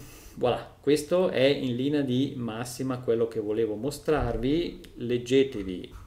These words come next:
tranquillamente tutte le, le opzioni che ci sono qua, le funzionalità più importanti le ho descritte brevemente, eh,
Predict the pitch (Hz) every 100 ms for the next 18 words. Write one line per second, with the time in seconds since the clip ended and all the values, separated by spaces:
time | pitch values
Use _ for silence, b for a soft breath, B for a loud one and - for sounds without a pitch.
0 | - 107 95 123 117 113 123 107 - 95
1 | 120 - 101 101 98 95 92 90 92 104
2 | - - 107 95 92 - 110 - 104 165
3 | - 92 190 - B B B B B B
4 | - 117 127 117 120 107 123 123 113 -
5 | 113 - 143 - 135 123 117 - 185 160
6 | 98 95 95 127 - 113 101 - 165 135
7 | 90 98 135 92 85 - 160 - 104 196